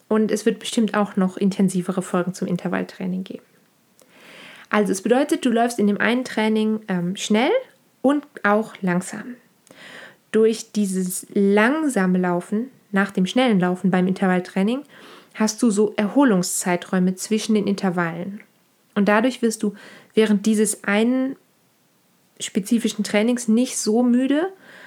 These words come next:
als wenn du jetzt zum Beispiel den ganzen Lauf sehr schnell absolvieren würdest. Also dein Körper hat schon während des Laufs Zeit, sich zu regenerieren. Und das ist eigentlich so ähnlich wie bei den Strides. Bei den Strides ist nur einfach ein sehr, sehr kurzer,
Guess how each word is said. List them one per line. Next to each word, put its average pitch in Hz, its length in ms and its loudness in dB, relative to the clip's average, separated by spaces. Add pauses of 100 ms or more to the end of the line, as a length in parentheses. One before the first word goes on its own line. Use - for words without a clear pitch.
(160)
als 214 280 0
wenn 220 160 2
du 247 60 4
jetzt 220 260 0
zum 214 80 0
Beispiel 208 300 0
den 208 180 2
ganzen 214 460 2
Lauf 180 480 0
sehr 196 260 2
schnell 185 460 0 (100)
absolvieren 180 560 -2
würdest. - 380 -10
Also 185 120 -2
dein 190 180 2
Körper 233 340 -2
hat 202 180 -4 (500)
schon 196 280 2
während 254 280 2
des 220 200 -2
Laufs 190 340 -2
Zeit, 185 320 -2
sich 190 160 -6
zu 196 140 0
regenerieren. 185 640 0 (540)
Und 190 120 -2
das 220 160 0
ist 240 100 0
eigentlich 226 260 2
so - 100 -2
ähnlich 254 300 0
wie 220 60 2
bei 190 100 2
den 185 140 0
Strides. 180 500 -4
Bei 185 100 -4
den 185 160 0
Strides 214 380 0
ist - 100 -6
nur 202 100 2
einfach 190 320 -2 (460)
ein 214 60 0
sehr, 240 320 2
sehr 226 140 2
kurzer, 226 600 0